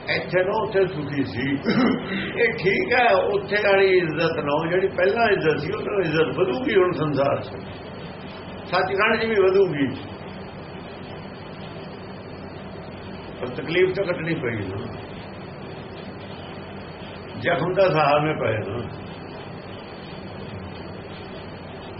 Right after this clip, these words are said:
ਸੰਸਾਰ 'ਚ ਤਾਂ ਆਉਣਾ ਪਿਆ।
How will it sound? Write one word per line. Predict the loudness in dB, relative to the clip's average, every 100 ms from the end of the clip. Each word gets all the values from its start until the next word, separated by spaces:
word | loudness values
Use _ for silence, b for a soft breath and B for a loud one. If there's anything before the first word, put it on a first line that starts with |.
| -10 -12 -12 -12 -10 -10 -12 -12 -12 -12 -12 -12
ਸੰਸਾਰ | -6 -4 -2 0 2 2
'ਚ | 0
ਤਾਂ | -4
ਆਉਣਾ | -2 2 2 0
ਪਿਆ। | -4 -4